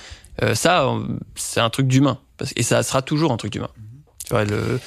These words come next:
l'idée, c'est que derrière, les algorithmes peuvent utiliser cette information pour recommander au plus grand nombre et adapter, euh, à,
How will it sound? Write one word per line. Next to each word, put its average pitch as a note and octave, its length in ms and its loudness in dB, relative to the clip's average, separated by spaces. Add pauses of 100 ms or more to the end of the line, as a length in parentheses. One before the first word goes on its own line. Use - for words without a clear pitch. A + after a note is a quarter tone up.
(240)
l'idée, C3+ 240 6
c'est D#3 140 -2
que C3+ 80 -2
derrière, C#3+ 480 2
les A#2+ 160 0
algorithmes C3 280 0
peuvent B2 240 -2
utiliser C#3+ 520 0
cette C3 180 -4
information A#2 500 0
pour A2+ 360 -2
recommander B2 380 0
au A#2 40 4
plus A#2+ 160 -4
grand A2 180 2
nombre B2+ 280 2
et - 20 2
adapter, A2+ 480 0
euh, A2 80 -2 (400)
à, G#2+ 140 -2